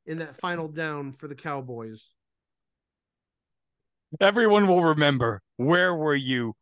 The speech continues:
Speaker 2: for Ezekiel Elliott's last play as a Cowboy, where he got run over?
Speaker 1: I will give him credit, though. He did have five catches, albeit for only fourteen yards. And the big receiver for New England,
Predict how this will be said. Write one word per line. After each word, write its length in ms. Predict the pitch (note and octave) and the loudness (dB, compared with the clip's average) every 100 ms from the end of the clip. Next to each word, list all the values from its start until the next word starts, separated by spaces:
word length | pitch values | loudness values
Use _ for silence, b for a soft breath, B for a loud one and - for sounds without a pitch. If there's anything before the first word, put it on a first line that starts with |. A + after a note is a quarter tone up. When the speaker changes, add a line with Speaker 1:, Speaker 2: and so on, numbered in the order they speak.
| _ | _
Speaker 2:
for 160 | - D3 | -2 -2
Ezekiel 540 | B2 B2 C#3+ B2 C3+ A2+ | -2 -2 -4 -2 -4 -2
Elliott's 360 | B2 A#2 A2 | -4 -6 -6
last 380 | A2 A2+ G2+ - | -4 -4 -4 -12
play 240 | - A2 - | -10 -10 -4
as 160 | B2+ G#2+ | -4 -4
a 40 | |
Cowboy, 840 | - - - - _ _ A#2+ B2 A2 B B _ | -6 -2 -2 -2 _ _ -2 0 -2 B B _
where 140 | D#3+ | 2
he 180 | C3+ F#3+ | 2 0
got 280 | C#3 E3+ C#3+ - | 0 -2 -2 -6
run 400 | A2+ D3+ D#3 F3 | -6 -2 0 0
over? 480 | C3 C#3+ - G3 - _ _ _ _ _ _ _ _ _ _ _ _ _ _ _ _ _ _ _ _ _ _ | -2 -6 -6 -6 -6 _ _ _ _ _ _ _ _ _ _ _ _ _ _ _ _ _ _ _ _ _ _
Speaker 1:
I 100 | G#3 | -8
will 160 | C#4+ C4+ | -6 -4
give 180 | A#3 | -4
him 100 | F#3+ | -6
credit, 340 | F3 F3 D#3+ D#3+ | -8 -8 -8 -10
though. 280 | D3+ D3+ D3+ | -8 -8 -10
He 160 | D#3 | -14
did 160 | F3+ G#3 | -12 -10
have 160 | F3+ | -10
five 260 | - D#3+ D#3 | -10 -12 -12
catches, 400 | - D3 D#3 C#3 | -12 -12 -12 -12
albeit 400 | D#3 D#3 D#3 D#3 | -12 -10 -12 -12
for 120 | D3 | -16
only 200 | C#3+ D3 | -14 -14
fourteen 500 | C#3 D3 C#3 - C3+ | -14 -16 -18 -16 -16
yards. 460 | C3 A#2+ A#2+ B2 _ _ _ _ _ D3+ | -14 -14 -14 -18 _ _ _ _ _ -14
And 180 | D3+ | -12
the 80 | C3 | -12
big 260 | A#2+ F#3+ G3+ | -8 -8 -8
receiver 380 | F#3 G3 F#3 F3 | -14 -14 -14 -14
for 140 | F3 | -14
New 240 | E3 F3+ | -10 -8
England, 460 | D3+ C3+ C3+ C3 C3 | -8 -10 -12 -14 -16